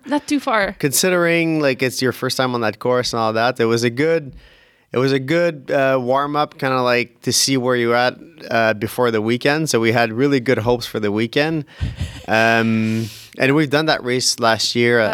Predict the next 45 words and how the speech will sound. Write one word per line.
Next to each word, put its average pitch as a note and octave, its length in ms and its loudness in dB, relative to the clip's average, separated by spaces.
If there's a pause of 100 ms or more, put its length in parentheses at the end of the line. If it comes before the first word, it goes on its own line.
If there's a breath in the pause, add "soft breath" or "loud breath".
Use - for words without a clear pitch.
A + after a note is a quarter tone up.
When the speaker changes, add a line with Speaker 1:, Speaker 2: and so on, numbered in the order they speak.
Speaker 1:
That's - 20 -16
Speaker 2:
as, G#2+ 380 2
Speaker 1:
fun. A2 120 2
Speaker 2:
uh, G#2 440 2
it A2+ 100 0
was G#2+ 180 -2
a G#2 40 -4
French - 460 -4
Cup, C3 240 0
so A2+ 120 -4
lower G#2 340 0
level G#2 320 -2
race, G#2+ 260 -4
but G#2 220 -4
we, G2+ 200 -2
so A2 200 0
we A2 120 0
were G#2+ 140 2
comfortable A2 460 -2
with G#2 140 -2
the G#2 140 0
area G2+ 260 0
and F#2+ 120 -6
the F#2+ 60 -8
course. C3 400 0 (640 loud breath)
Um, G#2 400 0
and G2 100 -6
so B2 160 2
how, A#2 220 0
how A2+ 160 0
did A2 100 -4
that G2+ 160 2
go? F#2+ 200 -6 (1600 soft breath)
Speaker 1:
Not A3+ 200 -4
great. G3+ 280 -4 (460)
Um, C#4 580 4 (840 loud breath)
I A3 120 -8
di-, G#3+ 240 -2
I G#3+ 100 -2
should A#3+ 240 -4
have A#3+ 220 -2
collected G#3+ 440 2
my F#3 160 2
thoughts G3 360 0
before. F#3 680 0